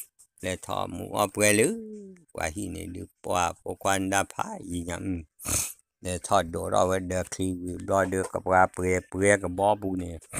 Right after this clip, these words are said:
Qua lên là có. Mấy tờ thi này được, với ô lý. Tờ thi này được, với ô. Tờ thi này được. Với sa chi bá. Tờ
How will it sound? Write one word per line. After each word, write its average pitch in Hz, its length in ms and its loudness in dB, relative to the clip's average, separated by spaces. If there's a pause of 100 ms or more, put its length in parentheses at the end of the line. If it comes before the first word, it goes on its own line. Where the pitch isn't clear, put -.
(480)
Qua 90 180 -4
lên 95 280 -2
là 87 160 0
có. 101 300 4 (2750)
Mấy 156 180 4
tờ 147 240 8
thi 196 160 4
này 143 200 8
được, 165 460 2
với 117 200 6
ô 147 220 6
lý. 160 160 6 (540)
Tờ - 80 -8 (120)
thi 98 80 -6
này 85 180 -8
được, 87 200 -10
với 92 120 -2
ô. 101 280 -6 (800)
Tờ 95 60 -12 (140)
thi 90 140 -4
này 82 140 -6
được. 80 140 -12 (1040)
Với 120 240 6
sa 113 280 6
chi 104 220 -2
bá. 104 320 6 (580)
Tờ 98 80 -4